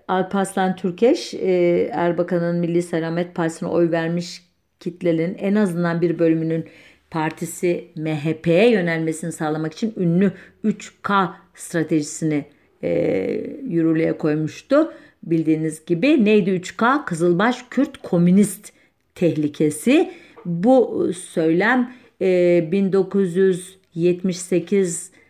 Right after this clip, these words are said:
yılından, e, bin dokuz yüz seksendeki on iki Eylül darbesine kadarki dönemde, e, Malatya, e, Sivas,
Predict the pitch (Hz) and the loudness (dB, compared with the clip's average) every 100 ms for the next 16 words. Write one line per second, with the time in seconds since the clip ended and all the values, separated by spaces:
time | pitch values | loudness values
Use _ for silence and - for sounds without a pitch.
0 | _ - 165 160 160 160 185 226 220 - | _ -4 0 2 2 0 0 0 -2 -6
1 | 170 165 170 170 170 175 170 175 170 - | -6 -4 -2 -2 -2 -2 2 0 0 -10
2 | - 175 - 165 160 165 160 160 160 190 | -14 -10 -4 -4 -4 -6 -4 -6 -4 -2
3 | 185 - 175 175 175 160 156 170 156 170 | -2 -4 -6 -6 -2 -2 0 0 -2 -4
4 | 151 147 156 - 165 170 165 156 151 - | -2 -2 -4 -4 -6 -4 -6 -4 -4 -4
5 | 170 139 165 160 156 156 156 240 240 - | -6 -2 -2 0 0 0 0 0 0 -8
6 | - - - 170 165 170 175 180 185 185 | -20 -18 -4 -2 0 -2 0 0 0 -2
7 | - 185 185 180 - _ _ - 160 156 | -2 0 0 -2 -12 _ _ -10 -8 -8
8 | - 196 190 185 190 185 | -4 0 2 2 2 -2